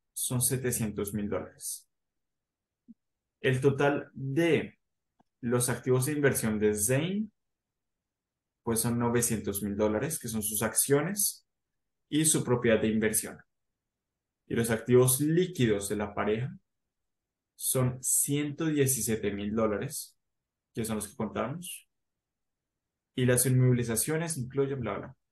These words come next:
Entonces, efectivamente, del dinero que Ruby es solo propietaria, serían solamente el vehículo y las joyas. Eso es interesante.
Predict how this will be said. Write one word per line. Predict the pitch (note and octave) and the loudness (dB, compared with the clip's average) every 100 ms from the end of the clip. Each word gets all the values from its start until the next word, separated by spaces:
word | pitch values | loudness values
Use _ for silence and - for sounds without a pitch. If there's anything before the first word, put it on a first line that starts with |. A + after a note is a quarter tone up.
| _ _ _ _ _ _ _ _ _ _ _ | _ _ _ _ _ _ _ _ _ _ _
Entonces, | C3 C3 | -4 -2
efectivamente, | C#3 C3+ D3 D3 D#3+ C#3+ - F2 - - _ _ _ _ _ _ G#2+ _ _ _ | -2 -2 0 2 2 0 -4 -8 -10 -20 _ _ _ _ _ _ -20 _ _ _
del | C3 A#2+ | 2 4
dinero | C3 C3+ D#3 | 4 2 2
que | - F3 | 0 -2
Ruby | B2 B2+ E3 D3 A2 G#2 - _ _ _ | -2 2 2 2 0 -4 -14 _ _ _
es | - - - | -4 0 0
solo | - - D3 E3 F#3 - | -2 0 2 4 2 0
propietaria, | F#3 F#3 C#3+ - A2 A#2 F3 - _ _ _ | -2 2 -2 0 0 0 -4 -10 _ _ _
serían | - - A#2 A#2 A#2 | -12 -4 -2 -2 0
solamente | B2 A#2+ B2 | 0 2 4
el | A#2 - | 2 0
vehículo | - A2+ A#2+ - C3+ C3 - | 4 4 4 2 2 2 2
y | A2+ | -2
las | G#2+ G#2 - | 0 -2 -4
joyas. | A2 G#2 - - - - _ - | 0 0 0 -6 -8 -8 _ -14
Eso | - | -6
es | - | -4
interesante. | A2+ A2+ A2 B2+ C3 F#3+ | 0 2 2 2 0 -2